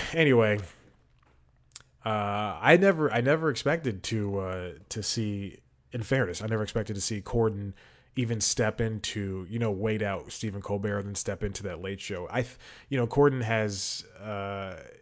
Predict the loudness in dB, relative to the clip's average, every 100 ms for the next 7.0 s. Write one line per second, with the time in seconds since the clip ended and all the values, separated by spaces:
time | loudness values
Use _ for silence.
0 | _ _ _ _ _ _ _ _ _ -10
1 | -2 -2 0 2 6 6 6 6 6 4
2 | 0 -2 -2 -2 -2 -4 -4 -4 -4 -4
3 | -8 -16 -4 2 4 4 0 -4 -4 -2
4 | -2 0 0 -2 -4 -6 -8 -12 -8 -6
5 | -4 -6 -8 -8 -6 -6 -8 -12 -14 -14
6 | -14 -18 0 2 2 2 0 0 -6